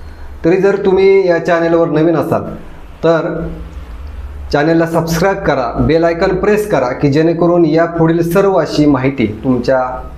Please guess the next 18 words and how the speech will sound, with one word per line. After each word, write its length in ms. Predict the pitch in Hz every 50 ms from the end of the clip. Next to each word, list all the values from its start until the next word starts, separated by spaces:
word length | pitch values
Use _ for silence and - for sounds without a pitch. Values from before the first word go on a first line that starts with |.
| - - - - - -
थेट 380 | 175 180 175 180 170 - - -
तुमच्यापर्यंत 520 | 143 135 135 139 131 - 131 127 123 123
पोहोचेल. 640 | 127 127 123 139 135 - - 127 110 107 - - - - - - - - - - - - - - - -
ही 420 | - - 185 190 190 202 196 - -
माफक 680 | 160 160 165 165 165 165 165 - 165 170 - - - - - - - - -
आशा 680 | - 143 - - - 156 147 147 147 147 143 139 143 147 143 - - - - - - - - - - - - - - - -
बाळगून 400 | 120 127 135 143 147 139 147 147
आपण 480 | 139 135 - 165 165 160 165 165 165 - -
व्हिडिओला 340 | 151 139 135 135 135 139 135
सुरुवात 300 | - 151 127 120 113 110 - -
करूया. 280 | 110 101 98 95 98 - - - - - - - - - - - - - - - - - - - - - - - - - - - - - -
मुद्दा 260 | 139 151 147 143 190
असा 200 | 190 180 185 214
आहे 280 | 196 180 156 139 147 - - - - - - - - - - - - - -
की 540 | 170 185 196 196 202 208 208 208 208 202 196 208 202 - - - - - - - - -
आपल्या 460 | - 151 156 - 170 175 190 190 190
परिवारासाठी 840 | 190 190 - 185 170 180 185 180 180 180 185 180 - 180 180 180 180
आपण 640 | 170 165 175 175 170 170 175 175 175 175 170 -